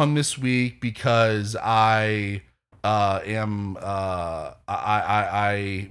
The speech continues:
well, should I? No, I won't say it out loud, you know, just because, you know, I'll be,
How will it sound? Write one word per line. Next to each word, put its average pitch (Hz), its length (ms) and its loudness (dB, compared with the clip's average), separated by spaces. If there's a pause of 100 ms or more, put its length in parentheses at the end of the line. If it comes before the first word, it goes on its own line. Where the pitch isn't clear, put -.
well, 135 320 4
should 160 280 -2
I? 151 180 4
No, 147 420 4
I 147 80 6
won't 147 260 2
say 110 200 0
it 107 40 0
out 101 240 0
loud, 92 380 0
you 98 80 -8
know, 98 180 -4
just 98 220 -10
because, 98 600 -6
you 101 100 -6
know, 92 120 -4
I'll 90 140 -2
be, 92 360 -6